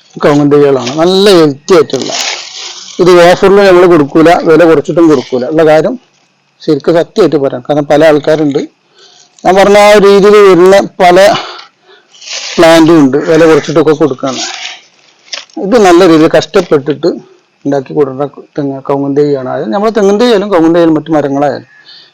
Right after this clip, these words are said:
കഷ്ടപ്പെട്ട് നല്ല രീതിയിൽ ഒറിജിനൽ സാധനം ചെയ്ത് ജൈവ രീതിയിൽ നമ്മൾ ഉണ്ടാക്കി കൊണ്ടുവരണം.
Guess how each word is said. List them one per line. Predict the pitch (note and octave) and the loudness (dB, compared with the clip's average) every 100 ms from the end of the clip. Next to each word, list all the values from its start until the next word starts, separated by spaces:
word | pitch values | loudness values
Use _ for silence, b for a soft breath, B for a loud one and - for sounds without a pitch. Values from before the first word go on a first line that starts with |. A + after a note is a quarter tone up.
| - | -4
കഷ്ടപ്പെട്ട് | F#3+ - F3+ D#3+ E3 D#3 | -2 0 0 0 2 2
നല്ല | D#3+ D#3+ | 2 2
രീതിയിൽ | D3+ D3 F#3 - - D#3+ | 2 0 -2 -4 -2 0
ഒറിജിനൽ | E3 D#3+ G#3 G#3 F#3+ | 0 0 2 2 2
സാധനം | D#3 D#3+ D3+ | 2 2 0
ചെയ്ത് | C#3+ C#3 D#3 - | -2 0 -2 -4
ജൈവ | D3+ D3 E3 D#3 | 0 2 2 2
രീതിയിൽ | C#3+ D3 D3 | 0 0 -2
നമ്മൾ | C#3+ C#3+ | -2 -2
ഉണ്ടാക്കി | C#3+ D#3 | -4 -4
കൊണ്ടുവരണം. | D3 C#3 - | -8 -8 -18